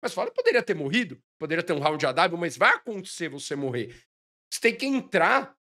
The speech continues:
automaticamente, isso tem que existir, principalmente se você faz uma briga, certo?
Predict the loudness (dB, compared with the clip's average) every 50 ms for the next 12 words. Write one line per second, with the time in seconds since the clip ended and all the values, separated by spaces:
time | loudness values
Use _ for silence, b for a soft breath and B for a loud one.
0 | _ _ _ _ _ _ 2 2 4 2 2 -2 -4 -2 -2 0 -2 -2 -4 -4
1 | -6 -4 -4 -4 -2 -2 0 0 0 0 0 -2 -2 -2 -4 -8 _ _ -10 -6
2 | -4 -4 -4 -6 -8 _ 0 2 2 2 0 -2 -2 -2 -2 -2 -4 -6 -6 -6
3 | -6 -4 -6 -6 -8 _ _ -2 0 0 0 -2 -2 -4 -2 0 2 2 4 4
4 | 2 0 0 -2 -4 -4 -4 -2 -4 -2 2 2 2 2 2 0 -2 0 2 4
5 | 4 4 4 2 -2 -2 -4 _ _ _ _ _ -4 0 4 4 4 4 2 -2
6 | _ -18 -20